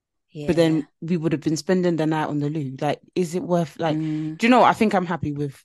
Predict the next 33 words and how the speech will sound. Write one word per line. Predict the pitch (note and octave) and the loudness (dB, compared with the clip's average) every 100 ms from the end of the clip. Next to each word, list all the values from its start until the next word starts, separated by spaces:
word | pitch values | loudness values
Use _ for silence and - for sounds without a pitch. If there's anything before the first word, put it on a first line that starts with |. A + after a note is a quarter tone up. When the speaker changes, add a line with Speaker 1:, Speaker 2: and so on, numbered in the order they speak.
| - | -14
Speaker 2:
with, | D3 D3 - | -12 -14 -16
with | C#3+ | -14
going | - C#3+ C#3+ | -8 -6 -6
that | - | -8
route. | C#3 C#3 - _ _ - - - | -10 -12 -14 _ _ -16 -14 -2
Speaker 1:
But | D4 C#4+ | 2 6
you | |
know | D4 G4+ | 8 8
what? | C4+ | 6
Yeah, | F3+ E3+ E3+ A3 - | 4 2 0 -4 -10
sometimes | - - F4+ A4+ - C4+ A3+ G#3+ G#3+ - - _ _ _ _ _ _ _ _ _ _ _ _ _ _ _ _ | -12 2 2 2 2 4 4 2 0 -6 -16 _ _ _ _ _ _ _ _ _ _ _ _ _ _ _ _
it's | A#3 A#3 | 0 2
like | C4 - | 2 4
there's, | A3+ - - _ _ - - - | 2 2 -8 _ _ -14 -14 -6
I | A#3 | 0
think | E4+ | 4
there's | A#3 A3 | 4 4
a | |
difference. | G#3+ A#3+ F3 - | 4 2 0 -2
So | G3+ | 0
some | G3 C#4+ E4 | 2 4 2
people, | - C4+ G#3+ | 2 -4 -2
I | E3 | -4
think | F#3+ G#3+ - | -6 -10 -8
they're, | - E3+ | -6 -4
like, | E3 D#3 - - _ _ _ _ - | -4 -8 -14 -20 _ _ _ _ -2
lactose | F3+ G3 - - F#3 E3 | 4 4 2 -4 -4 -4
intolerant, | D#3+ D#3 D3+ C#3 C#3 F3 - _ _ _ | -6 -6 -8 -8 -8 -10 -14 _ _ _
and | F3 | -2
Speaker 2:
Mm. | D#3+ | 2
Speaker 1:
some | D3 G#3+ | 4 4
people | A3 G3 F3+ E3 - | 4 0 0 -2 -2
are, | E3 D#3+ D3+ D3+ | -4 -4 -6 -8